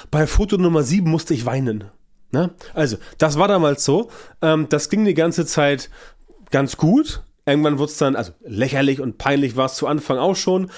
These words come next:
aber zu Anfang wurde noch drauf geklickt. Irgendwann dann später nicht mehr. Ich weiß gar nicht, ob's heftig punkt co noch gibt. Keine Ahnung. Äh, wenn ja, dann, äh, find das mal gerne raus für mich und schick mir eine E-Mail. Aber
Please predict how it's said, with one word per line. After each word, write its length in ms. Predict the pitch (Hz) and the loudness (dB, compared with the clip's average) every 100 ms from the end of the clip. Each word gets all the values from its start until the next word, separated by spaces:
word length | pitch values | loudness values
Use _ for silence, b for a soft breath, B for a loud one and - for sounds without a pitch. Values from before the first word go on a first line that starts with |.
| B B | B B
aber 200 | 139 139 | -2 0
zu 140 | - | 0
Anfang 420 | 135 160 151 139 | 0 0 0 0
wurde 160 | 123 151 | 0 0
noch 120 | 135 | 0
drauf 240 | - 135 - | 0 -2 0
geklickt. 520 | 120 - 165 214 - B B B B B - | -4 0 -2 -2 -10 B B B B B -6
Irgendwann 260 | 135 120 117 | 0 2 2
dann 80 | |
später 300 | 113 - 113 | 2 0 0
nicht 180 | 110 101 | 0 0
mehr. 100 | 123 | 0
Ich 120 | 101 | 0
weiß 180 | - 104 | 0 -2
gar 120 | - | 0
nicht, 120 | 110 110 | 0 -2
ob's 180 | 107 | -4
heftig 280 | 135 - 113 | -6 -6 -8
punkt 260 | - 117 - | -6 -8 -4
co 160 | 139 | -2
noch 200 | 117 104 | 0 0
gibt. 280 | - 180 - B B | 0 -2 -2 B B
Keine 260 | - 117 107 | -6 -4 -2
Ahnung. 380 | 123 123 123 123 B B - | 0 2 0 -4 B B -2
Äh, 280 | 123 113 120 | 0 2 -2
wenn 260 | 131 113 120 | -2 0 2
ja, 440 | 117 127 139 147 - | 2 2 0 -4 -2
dann, 340 | 123 120 123 | 0 2 0
äh, 300 | 131 120 123 | 0 -2 -2
find 180 | - 143 | -4 -2
das 120 | 135 | 0
mal 60 | 120 | 0
gerne 180 | 120 120 | 2 2
raus 220 | 117 151 | 2 0
für 160 | - | 0
mich 240 | 131 135 - | 2 0 -2
und 260 | 131 113 - B B | -4 -4 -6 B B
schick 200 | - 117 | -10 -2
mir 60 | |
eine 120 | 113 131 | 0 2
E-Mail. 320 | 135 117 90 - | 2 0 -4 -4
Aber 300 | 160 135 120 | 0 0 -2